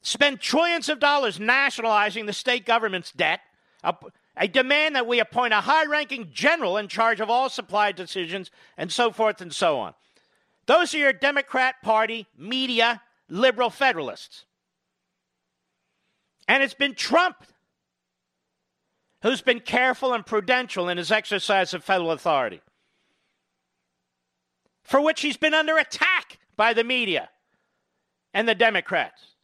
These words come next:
But never forget, they abandoned the Constitution a long time ago. A long time ago. Let's put them to the test. Let's put them to the test.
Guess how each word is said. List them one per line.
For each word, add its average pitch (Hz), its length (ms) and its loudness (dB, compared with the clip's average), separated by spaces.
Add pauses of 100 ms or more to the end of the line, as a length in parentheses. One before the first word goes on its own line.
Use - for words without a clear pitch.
(1200)
But - 240 -2
never 285 540 2
forget, 233 460 -2 (120)
they 285 220 0
abandoned 269 480 -2
the 220 80 -2
Constitution 240 840 -4
a 160 80 4
long 220 540 2
time 196 340 -2
ago. 143 360 -2 (2000)
A 156 100 2
long 285 520 2
time 247 340 -2
ago. 151 320 -2 (960)
Let's 302 180 -2
put 320 220 -4
them 294 140 -2
to 294 120 -2
the 277 120 -4
test. - 480 -2 (1500)
Let's 170 180 -2
put 214 180 -4
them 220 140 -4
to 220 120 -8
the 226 100 0
test. - 460 -8